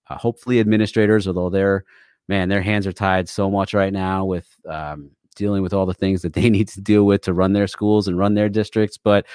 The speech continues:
um, teachers helping teachers too, really, you know, navigate these difficult waters. But, um, yeah, you know, getting out of the comfort zone, understanding that, uh, in order to really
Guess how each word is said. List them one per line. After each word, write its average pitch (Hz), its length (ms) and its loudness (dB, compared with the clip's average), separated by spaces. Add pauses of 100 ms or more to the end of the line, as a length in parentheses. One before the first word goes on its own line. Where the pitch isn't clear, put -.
(280)
um, 92 440 -2 (240)
teachers 143 320 -4
helping 120 300 2
teachers 101 640 -2
too, 95 360 0 (360)
really, 98 500 0
you 107 100 -12
know, 95 80 -6
navigate 95 600 -2
these 92 180 -6
difficult 95 460 -6
waters. 87 560 -4
But, 87 240 0 (340)
um, 87 500 0 (300)
yeah, 107 380 2
you 110 100 -2
know, 107 260 2 (520)
getting 143 240 6
out 135 100 4
of 135 60 2
the 139 40 2
comfort 113 360 0
zone, 101 400 0
understanding 107 800 -4
that, 92 520 -4 (120)
uh, 82 560 -8 (400)
in 113 140 2
order 110 280 4
to 113 180 -2
really 104 680 2